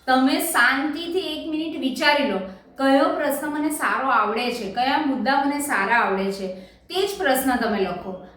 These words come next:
વધારે પ્રશ્નોના ઉત્તર લખશો એના કંઈ વધારે માર્ક્સ મળવાના નથી. તો તમારે નવ પ્રશ્નો લખવાના છે અને એના માર્ક્સ છે અઢાર. કેવા પ્રકારના પ્રશ્નો આવશે? તો વિધાન સમજાવો.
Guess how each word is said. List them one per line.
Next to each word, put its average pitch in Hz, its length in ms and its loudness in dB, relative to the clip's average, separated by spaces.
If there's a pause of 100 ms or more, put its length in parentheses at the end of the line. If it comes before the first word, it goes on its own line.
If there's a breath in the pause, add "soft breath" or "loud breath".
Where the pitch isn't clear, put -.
વધારે 294 680 2
પ્રશ્નોના 294 440 -2
ઉત્તર 294 340 -4
લખશો 294 360 -2
એના 269 300 0
કંઈ 285 140 0
વધારે 240 300 0
માર્ક્સ 240 340 0
મળવાના 220 420 -2
નથી. 185 300 -4 (400 loud breath)
તો 277 60 -4
તમારે 277 380 2
નવ 269 360 4
પ્રશ્નો 320 340 -4
લખવાના 320 460 -2
છે 392 120 -2
અને 294 500 -2 (280 loud breath)
એના 285 560 0 (120)
માર્ક્સ 247 540 -2
છે 254 160 2 (340)
અઢાર. 220 380 0 (560 soft breath)
કેવા 294 280 6
પ્રકારના 349 540 0
પ્રશ્નો 330 280 -4
આવશે? 285 440 -2 (360 loud breath)
તો 254 120 2
વિધાન 285 420 2
સમજાવો. 247 680 2